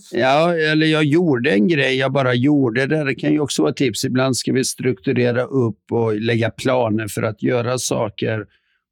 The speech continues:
Och så kanske de inte blir gjorda för att man ska bjuda in till möte, folk kan inte och sådär. Och sen jag började här har jag haft mål att göra en liten infoavdelning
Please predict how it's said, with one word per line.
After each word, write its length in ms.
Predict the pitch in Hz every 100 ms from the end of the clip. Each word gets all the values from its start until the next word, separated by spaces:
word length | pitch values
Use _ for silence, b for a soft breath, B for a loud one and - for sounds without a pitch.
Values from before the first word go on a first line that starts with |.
| -
Och 160 | 135
så 220 | 117 131 117
kanske 440 | 123 113 - 113
de 220 | 107 117
inte 220 | 123 -
blir 140 | 113 110
gjorda 640 | 117 117 107 101 117 110
för 220 | 101 117
att 300 | 107 110 101 - - b b -
man 140 | 123
ska 140 | -
bjuda 260 | 110 110 110
in 180 | 110 101
till 180 | 117 110
möte, 680 | 110 110 113 107 - 117
folk 340 | 98 117 101 -
kan 260 | 98 104
inte 240 | 113 90 107
och 80 |
sådär. 420 | 98 113 110 104 110
Och 140 | 110 _ b -
sen 80 | 143
jag 140 | 135 127
började 320 | 139 127 151
här 160 | 131
har 80 | 120
jag 140 | 120 113
haft 160 | 101
mål 460 | 123 117 107 113 110
att 300 | 110 104 _ - _ b b b
göra 220 | - 127
en 80 | 117
liten 340 | 113 - 113 113
infoavdelning 2000 | 143 123 101 - 120 110 110 110 107 107 131 110 104 135 160 120 110 113 110